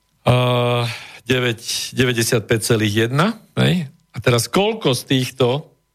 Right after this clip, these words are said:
ktorí by mali byť zamestnaní, dnes sa nachádzajú v tej zóne tej neplnohodnotnej práce, teraz sa nebavme o tej šedej zóne, ale tej neplnohodnotnej, neplnohodnotnej práce, v ktorej je vlastne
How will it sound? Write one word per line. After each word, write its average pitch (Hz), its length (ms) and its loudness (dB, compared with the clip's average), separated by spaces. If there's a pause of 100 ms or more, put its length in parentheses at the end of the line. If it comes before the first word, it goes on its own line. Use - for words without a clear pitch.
(760)
ktorí 131 240 0
by 131 240 0
mali 151 160 0
byť 131 160 0
zamestnaní, 139 800 0 (160)
dnes 131 720 0 (480)
sa - 240 0
nachádzajú 151 480 0
v 127 160 -6
tej 127 160 2
zóne 139 400 0
tej 123 160 0
neplnohodnotnej 113 880 0
práce, 131 320 0
teraz 127 240 0
sa 120 80 0
nebavme 120 400 0
o 110 80 -2
tej 113 240 0
šedej 113 160 0
zóne, 110 400 -2
ale 113 240 0
tej 120 160 2
neplnohodnotnej, 120 800 0 (320)
neplnohodnotnej 120 880 2
práce, 110 320 2 (1120)
v - 160 -18
ktorej 190 560 0
je 147 160 0
vlastne 135 400 0